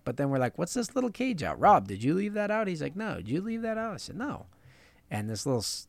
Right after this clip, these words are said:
sixty-five hundred dollar snake has been out in my room for, like, three weeks. We tore this room apart. No matter how long I have been keeping snakes, it will never cease to amaze me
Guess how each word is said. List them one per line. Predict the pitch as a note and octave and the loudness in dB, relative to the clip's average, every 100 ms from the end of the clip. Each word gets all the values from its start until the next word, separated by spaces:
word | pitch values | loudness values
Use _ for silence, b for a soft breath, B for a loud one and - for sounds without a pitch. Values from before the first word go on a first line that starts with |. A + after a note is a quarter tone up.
| - | -6
sixty-five | - D3 B2 - C#3 | 0 0 0 4 4
hundred | C3 B2 | 4 2
dollar | A2+ G#2 | 0 -2
snake | - F#3+ C3 | -2 -2 -2
has | G2+ | -6
been | A#2 G#2 F#2 B2 | -6 -6 -4 4
out | D#3 G#2 - | 4 4 0
in | D3 C#3+ | 2 4
my | B2 | 4
room | D3 G#3 B2 | 4 4 2
for, | A2+ | -2
like, | G2+ - | -4 -6
three | - - A3 | -8 0 2
weeks. | C#3+ D3 - - - _ b b b b b - - | 4 2 0 -14 -16 _ b b b b b -16 -2
We | G3+ | 0
tore | G#3 - - - G3+ G#3 G#3 G#3 G#3+ G#3 - | 0 -8 -12 -8 0 6 6 6 4 0 -10
this | D3 D3 F3 F3 - - | -4 2 2 2 -2 -4
room | A#2 B2+ D#3 D3+ D3+ - | 0 6 6 6 2 -2
apart. | A2 - D3+ G#2 F2 b b b b | -6 2 4 4 -2 b b b b
No | C3 | 2
matter | D#3+ G#3 D#3 | 6 8 6
how | - E3 F#3 | 4 8 10
long | G3+ G3+ G3 F3+ A#2+ G#2+ | 8 8 6 6 6 0
I | - C3+ | -2 2
have | D#3 D3 | 2 2
been | C#3+ - | 0 -2
keeping | - E3+ D#3+ D3+ | -4 -2 0 0
snakes, | - B2 F#2 - | -2 -4 -4 -8
it | - A#2 | -6 -2
will | B2+ B2 | 0 0
never | C3 D3 F#3 F#3+ A3+ | 0 4 4 4 0
cease | - F#3+ E3+ | 0 -2 -4
to | - F3+ | -2 0
amaze | D#3 D3+ A#2+ G#2+ | 2 2 0 -2
me | D2 F#2 | -10 -12